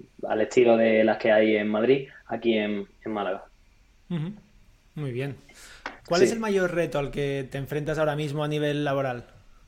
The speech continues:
Speaker 1: A nivel laboral, eh, pues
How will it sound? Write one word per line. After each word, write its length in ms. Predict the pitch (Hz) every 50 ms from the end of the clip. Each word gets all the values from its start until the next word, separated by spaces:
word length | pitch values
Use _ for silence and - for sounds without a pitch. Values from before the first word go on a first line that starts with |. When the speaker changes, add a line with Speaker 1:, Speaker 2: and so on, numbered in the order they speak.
| - _ _ _ _ _ _ _ - - - - - - - _ _ _
Speaker 1:
A 80 | - 131
nivel 220 | 131 135 147 156
laboral, 460 | 160 160 160 160 156 165 175 - - -
eh, 640 | 131 131 127 127 127 127 123 123 120 117 117 113 107 - - - _ _ _ _ _ _ _ _ _ _ - - - - - - _ _ _ _ _ _ - - -
pues 1200 | - 55 57 53 - - 50 52 - - - - - - - - - - - - - - - -